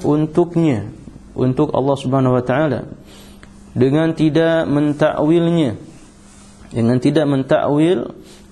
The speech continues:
nama dan sifat tersebut. Maksudnya apa? Memalingkan lafaz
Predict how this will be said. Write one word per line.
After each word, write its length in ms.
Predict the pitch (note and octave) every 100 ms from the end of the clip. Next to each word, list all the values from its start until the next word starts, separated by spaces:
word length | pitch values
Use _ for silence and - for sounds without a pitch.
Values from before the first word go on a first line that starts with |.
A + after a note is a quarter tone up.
| -
nama 560 | A#2+ C3+ C#3 D#3 F3+ -
dan 220 | C3 C3
sifat 420 | C3 C#3 D3 C#3+ C#3+
tersebut. 540 | - D3+ E3 B2 - - - - - - - - -
Maksudnya 560 | G#2 - A#2 C3+ A#2
apa? 200 | B2+ C#3 -
Memalingkan 880 | B2 B2 B2+ C3 B2+ D3 D#3 D#3+ -
lafaz 540 | B2 A#2+ C3+ B2+ G#2